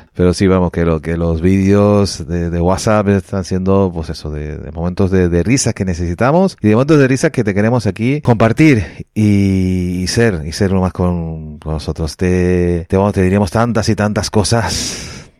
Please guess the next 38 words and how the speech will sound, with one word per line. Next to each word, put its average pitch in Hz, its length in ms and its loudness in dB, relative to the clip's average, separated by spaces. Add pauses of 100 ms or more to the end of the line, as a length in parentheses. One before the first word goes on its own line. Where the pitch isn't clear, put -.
(120)
tantas 139 500 0
cosas 131 260 -2
que 123 100 -2
decirte. 101 460 -2
Había 101 140 2
un 131 60 -4
programa 143 180 2
de 135 60 0
radio 156 320 2 (180)
de 90 200 -2
Olga 127 220 2
Marcet 135 640 0
en 82 120 -12
Cadena 104 260 -2
cien 139 180 -4
que 131 60 0
decía 120 260 0
eso, 160 260 -2
de 87 1300 0 (100)
cosas 127 360 -2
que 98 180 -2
nunca 123 300 -4
te 90 120 -2
dije. - 400 -6 (140)
Pues - 180 -8
es 82 100 -4
más 90 140 -4
tiempo 98 240 -2
para 87 180 -2
eso, 85 140 -8
que - 120 -12
te 78 80 -12
digamos 90 280 -4
cosas 120 360 -2
que 95 160 -4
nunca 110 640 0
te 107 100 0
dije. 85 280 -6